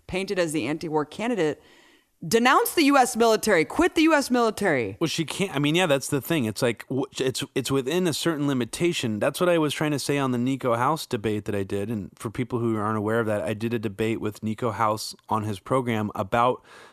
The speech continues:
Speaker 2: Tulsi Gabbard's anti-war credentials and how strong those are. And one of the things I brought up is, how strongly anti-military can she be if she's still actively serving?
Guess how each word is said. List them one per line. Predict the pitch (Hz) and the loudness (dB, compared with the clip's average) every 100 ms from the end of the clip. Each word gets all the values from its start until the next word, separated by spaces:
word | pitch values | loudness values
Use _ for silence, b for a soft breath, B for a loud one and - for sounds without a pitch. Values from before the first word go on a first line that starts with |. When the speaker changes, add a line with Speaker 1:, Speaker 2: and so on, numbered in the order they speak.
| B | B
Speaker 2:
Tulsi | - 131 - | -2 0 0
Gabbard's | 117 107 110 117 110 - | -2 0 0 0 -4 -6
anti-war | 113 117 127 120 117 143 151 135 - _ | -6 -4 -4 -2 -2 0 0 -2 -6 _
credentials | - 123 104 95 101 98 | -8 -4 -2 -4 -6 -4
and | 98 | -6
how | 95 113 | -2 -2
strong | 107 - 139 160 | -2 -2 0 0
those | 98 92 | -2 -4
are. | 87 87 101 B B B B B B - | -6 -6 -10 B B B B B B -6
And | 123 | -2
one | 123 127 | 0 0
of | |
the | 123 | 0
things | 135 120 | -2 0
I | 113 | 2
brought | 117 123 | 4 4
up | 160 120 | 2 -2
is, | 113 | -2
how | 120 170 | 2 2
strongly | - - 131 151 147 131 | 0 0 2 2 2 -2
anti-military | 120 127 143 135 123 120 127 113 | -2 -2 -2 -2 0 -2 -2 -4
can | 107 104 | -4 -4
she | 113 | -4
be | 104 143 | -2 -2
if | 127 | -2
she's | - 107 | -4 -8
still | - 127 | -4 -4
actively | 82 113 117 104 101 | -2 -4 -4 -6 -6
serving? | - 151 131 95 95 | -4 -4 -4 -6 -8